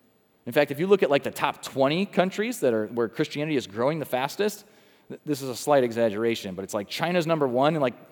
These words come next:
seventeen of the next nineteen are Africa. And I know sometimes it can feel like here, like, the world is going backwards, and shouldn't the kingdom be taking ground? And it feels like we're losing our moral compass, and we're losing track of God and Jesus, and everyone's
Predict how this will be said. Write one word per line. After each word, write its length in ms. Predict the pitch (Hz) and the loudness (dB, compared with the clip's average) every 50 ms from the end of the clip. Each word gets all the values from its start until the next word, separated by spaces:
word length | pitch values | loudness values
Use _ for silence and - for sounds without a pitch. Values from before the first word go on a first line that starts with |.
| - - - - - | -20 -20 -20 -18 -12
seventeen 580 | - - - 202 180 185 180 - - 180 175 175 | -2 2 4 4 4 4 0 0 0 2 2 2
of 80 | 156 | 2
the 80 | 147 147 | 2 2
next 220 | 160 151 - - | 0 0 0 0
nineteen 400 | 139 143 160 165 - - 135 120 | -2 -2 -2 -2 -2 -2 -2 0
are 80 | 113 113 | 2 2
Africa. 500 | 117 135 - - 120 - 113 78 73 - - _ _ _ _ _ _ _ _ _ _ _ _ _ _ _ _ _ _ - | 2 0 0 -4 -6 -6 -6 -8 -8 -10 -18 _ _ _ _ _ _ _ _ _ _ _ _ _ _ _ _ _ _ 0
And 100 | 151 180 | 2 4
I 40 | 190 | 4
know 80 | 185 | 4
sometimes 420 | - - 240 247 254 247 214 170 196 | 6 6 6 6 6 6 6 6 6
it 80 | 196 | 4
can 120 | - 196 165 | 4 2 -2
feel 280 | - - 196 208 208 | 0 4 6 8 10
like 240 | 196 185 156 135 - | 10 10 10 8 6
here, 280 | - - 196 202 185 160 | 2 4 6 6 8 8
like, 300 | 139 135 131 - - - | 8 6 4 4 0 -2
the 60 | 147 | 2
world 240 | 147 165 175 175 160 | 4 6 6 6 4
is 80 | 131 | 4
going 240 | 156 151 139 127 110 | 2 2 2 0 0
backwards, 480 | 95 - 131 135 - - 131 110 95 110 | 0 2 2 2 2 0 -2 -2 -2 -4
and 100 | 113 107 | -6 -4
shouldn't 240 | - 165 180 190 | -4 -4 -4 -4
the 80 | - 139 | -4 -6
kingdom 360 | - - 156 160 160 170 160 | -6 -6 -4 -2 -2 -2 -2
be 100 | 135 117 | -4 -4
taking 400 | - - - 165 - 165 147 131 | -4 -4 -4 -4 -2 -2 -4 -4
ground? 400 | 110 120 131 131 143 156 165 147 | -2 -2 0 2 2 2 2 0
And 80 | 131 127 | 0 -2
it 60 | 120 | -2
feels 240 | - 151 180 175 147 | 2 2 4 4 4
like 160 | 147 139 - | 2 2 2
we're 100 | 131 123 | 0 -2
losing 520 | 117 113 123 151 214 262 254 214 208 196 175 | -2 0 0 0 0 0 -2 -2 -2 0 0
our 120 | 170 165 | 0 2
moral 240 | 165 170 165 156 147 | 4 6 6 4 4
compass, 340 | - - 151 135 147 135 131 | 2 0 0 0 0 0 0
and 80 | 135 | 2
we're 120 | 139 147 147 | 2 2 4
losing 420 | 143 165 226 285 277 247 233 190 | 6 6 4 4 4 0 -2 0
track 260 | - 196 170 160 156 | 0 2 2 2 2
of 120 | 151 135 123 | 0 2 4
God 280 | 160 170 180 175 175 | 6 6 8 6 6
and 140 | 170 147 131 | 4 2 0
Jesus, 400 | 135 175 190 165 185 180 175 - | -2 -2 0 2 2 2 2 2
and 80 | 139 139 | 0 0
everyone's 380 | 165 214 208 175 160 143 117 | 2 4 4 4 4 4 2